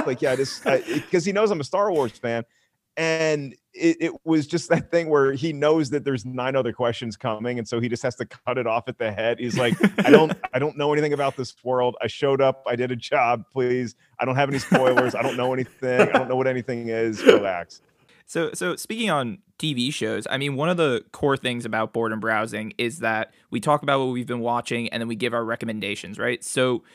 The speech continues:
Speaker 2: is there anything that you've been watching lately that you're just like, "You gotta go check this out," or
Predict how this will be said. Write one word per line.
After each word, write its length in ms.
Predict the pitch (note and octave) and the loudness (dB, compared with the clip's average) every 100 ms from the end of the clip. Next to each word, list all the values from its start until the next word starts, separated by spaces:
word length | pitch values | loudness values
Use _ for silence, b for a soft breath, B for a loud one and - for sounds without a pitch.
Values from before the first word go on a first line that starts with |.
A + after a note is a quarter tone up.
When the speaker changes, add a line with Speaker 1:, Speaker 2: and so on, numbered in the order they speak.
| b _ | b _
Speaker 2:
is 160 | C#3+ C3 | -2 0
there 180 | C#3+ - | 0 0
anything 300 | F3 G#3+ G#3+ | -2 0 -2
that 80 | D#3 | -2
you've 160 | C3 | -4
been 160 | D3+ D#3 | -4 -4
watching 320 | D#3 D#3 D#3 | -4 -4 -4
lately 300 | D#3+ D#3 D#3+ | -2 0 0
that 140 | B2+ | 0
you're 120 | A#2 B2 | -2 -2
just 180 | B2 - | -4 -8
like, 200 | G2+ - | -10 -10
"You 160 | - D3+ | -8 2
gotta 200 | G3 C#3 | 2 4
go 120 | B2+ | 0
check 280 | A2+ A#2+ A2 | -2 -4 -4
this 180 | G#2+ - | -4 -2
out," 240 | A#2+ B2+ | 0 0
or 240 | - B2 | -2 -4